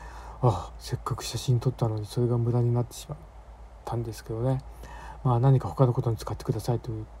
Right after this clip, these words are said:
とか言われたんですけど、「何に使うんだ」とかって思ったんですけどね。はい。でもまあ、あの、なんとか更新もできましたし、で、その更新の手続きっていうのもね、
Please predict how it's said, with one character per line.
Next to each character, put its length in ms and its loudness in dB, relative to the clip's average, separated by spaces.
と 80 -6
か 100 -4
言 100 0
わ 60 4
れ 80 2
た 120 2
ん 40 -2
で 60 -6
す 100 -16
け 80 -6
ど、 80 -4
「何 180 10
に 120 10
使 200 -8
う 80 2
ん 60 0
だ」 160 -4
と 100 -14
か 80 -14
っ 20 -14
て 120 -6
思 160 2
っ 60 4
た 140 -4
ん 80 -4
で 40 -8
す 120 -12
け 80 -4
ど 80 -4
ね。 240 -2
は 320 -2
い。 60 -10
で 80 12
も 140 10
ま 560 6
あ、 60 0
あ 40 0
の、 460 0
な 100 8
ん 60 8
と 80 -2
か 100 -10
更 200 -4
新 180 -2
も 60 0
で 100 -2
き 80 0
ま 140 2
し 40 -8
た 80 -10
し、 300 -2
で、 140 6
そ 160 -6
の 80 -4
更 280 -4
新 300 4
の 60 2
手 120 0
続 280 -2
き 80 -2
っ 20 -10
て 140 4
い 20 6
う 40 4
の 60 2
も 120 0
ね、 200 2